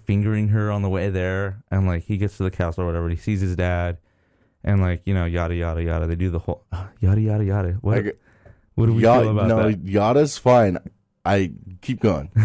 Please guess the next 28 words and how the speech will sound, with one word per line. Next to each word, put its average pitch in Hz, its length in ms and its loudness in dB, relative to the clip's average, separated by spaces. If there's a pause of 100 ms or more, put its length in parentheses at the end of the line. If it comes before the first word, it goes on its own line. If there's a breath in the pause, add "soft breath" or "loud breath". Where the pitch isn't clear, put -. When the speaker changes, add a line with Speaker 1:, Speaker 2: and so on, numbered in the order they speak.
(100)
Speaker 2:
Keep 202 140 2
going. 185 500 0
Speaker 1:
<laughs> - 40 -20 (560 loud breath)
Uh, 120 300 2
you 123 80 -2
know, 117 140 0
they 110 120 0
reunite, 107 800 0
Speaker 2:
<laughs> 117 160 2
Speaker 1:
and, 98 280 0
um, 92 400 -4 (160)
he's 110 320 -2
talking 104 320 0
to 101 40 2
him 101 220 2
about, 95 320 -2
like, 87 340 -6 (960 soft breath)
you 110 160 2
know, 101 120 0
their 95 120 0
plans 95 380 -2
for 90 140 -4
war 104 340 -2
or 104 60 -2
whatever, 101 380 -4
and 98 260 -2
then, 92 160 0
like, 87 240 -6